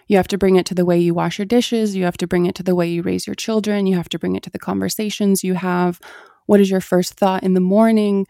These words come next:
Uh, where does that take you? Um, how do you stir your tea? What is the intention you set with the water you drink?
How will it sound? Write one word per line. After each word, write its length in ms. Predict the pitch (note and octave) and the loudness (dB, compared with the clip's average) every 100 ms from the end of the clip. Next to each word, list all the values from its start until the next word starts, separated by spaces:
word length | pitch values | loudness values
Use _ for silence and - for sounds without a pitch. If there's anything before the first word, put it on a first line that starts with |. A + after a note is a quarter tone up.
| - - _ F#3+ | -10 -20 _ -2
Uh, 180 | F3+ F3 | 0 2
where 160 | G3 | 0
does 140 | F#3+ F#3+ | 0 -4
that 240 | F#3 - | -6 -6
take 340 | - F#3+ - | -6 -6 -4
you? 380 | G3 G3 F#3+ F#3+ - | -2 0 0 -4 -4
Um, 440 | F3+ F3 F3 F#3 - | 0 0 0 -4 -4
how 160 | G3+ | -4
do 80 | G#3 | -2
you 100 | F#3+ | -2
stir 300 | - - G3 | -4 -2 -2
your 180 | G3 F#3 | -2 -4
tea? 520 | - G#3 G3 F#3+ F#3+ - | -6 -6 -2 -2 -4 -2
What 200 | G3 F#3+ | -2 -2
is 100 | F#3 | -4
the 120 | F#3+ | -2
intention 520 | F#3+ - F#3+ F#3 F#3+ | -2 -2 -2 0 2
you 140 | F#3 | 2
set 280 | F3 - G3 | 2 -2 -2
with 140 | G#3 - | -4 -4
the 100 | F3+ | -2
water 300 | G3 G3+ G#3+ | 0 0 0
you 180 | G3 | -2
drink? 480 | F3 F#3+ F#3+ F#3+ - | -4 2 2 2 -4